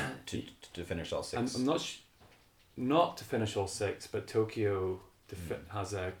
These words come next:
Speaker 1: very
Speaker 2: But if
Speaker 1: strict
Speaker 2: you, if you didn't, say you did
Speaker 1: No.
Speaker 2: New York in eight hours or something, you still get the, you still
Speaker 1: Yeah, you still get
Speaker 2: qualify
Speaker 1: it.
Speaker 2: for the majors.
Speaker 1: But you have to finish.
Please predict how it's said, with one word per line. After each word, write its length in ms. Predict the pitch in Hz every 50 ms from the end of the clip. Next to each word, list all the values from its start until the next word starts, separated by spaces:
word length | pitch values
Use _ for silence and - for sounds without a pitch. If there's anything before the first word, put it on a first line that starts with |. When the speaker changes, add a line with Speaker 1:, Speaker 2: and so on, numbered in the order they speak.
| - - -
Speaker 1:
very 180 | 107 98 95
Speaker 2:
But 100 | 95 92
if 60 | 92 87
Speaker 1:
strict 180 | - 107 101
Speaker 2:
you, 120 | 98 95 90
if 160 | 65 - - 98
you 80 | 95
didn't, 480 | 87 92 90 90 85 80 78 - - - - - - - - -
say 160 | - 82 80
you 160 | 80 76 76
did 280 | 73 80 73 73 - - 101
Speaker 1:
No. 240 | 92 90 85 87 92
Speaker 2:
New 100 | 92 87
York 280 | 82 78 76 78 -
in 180 | 78 73 73 76 - - - - - - - - - - - - - - -
eight 120 | 87 80
hours 260 | 76 76 76 78 76
or 40 | -
something, 340 | - 90 87 85 90 85 80
you 100 | 78 78
still 180 | - 98 87
get 160 | 80 82 80 -
the, 60 | 76
you 300 | 76 - - - - -
still 180 | - - 107
Speaker 1:
Yeah, 140 | 107 101 95
you 100 | 98 101
still 220 | 98 - 127 120 110
get 120 | 87 - 90
Speaker 2:
qualify 120 | 82 80 78
Speaker 1:
it. 60 | -
Speaker 2:
for 80 | -
the 100 | 73 71
majors. 380 | 71 73 73 78 78 - 80 -
Speaker 1:
But 100 | - 113
you 80 | 113 101
have 240 | 101 113 110 -
to 60 | - 104
finish. 520 | - 101 95 95 92 92 - - - -